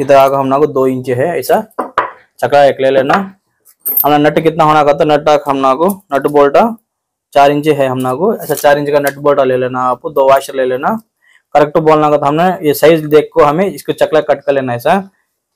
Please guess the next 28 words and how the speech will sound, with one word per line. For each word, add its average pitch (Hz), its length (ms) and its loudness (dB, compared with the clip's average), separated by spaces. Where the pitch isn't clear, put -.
Correct 135 340 0
आप 139 340 4
ऐसा 147 440 -2
लेदर 143 200 4
में 143 280 0
थोड़ा 147 220 4
लंबा 143 300 2
रहना, 131 240 -2
चकले 131 300 -6
से 127 140 -6
भी 139 140 -6
एक 131 140 -6
इंच 127 140 -10
ज़्यादा 127 300 0
रहना, 123 340 -2
ऐसे 131 180 -6
है 131 180 2
तो 220 180 -2
स्टैंड 131 220 0
बना 127 180 0
सकते 123 300 -8
हैं। 196 140 -8
तो 185 60 -16
पहले 156 200 4
हम 156 160 2
लोग 151 240 -2
नट 151 260 0
अंदर 151 220 0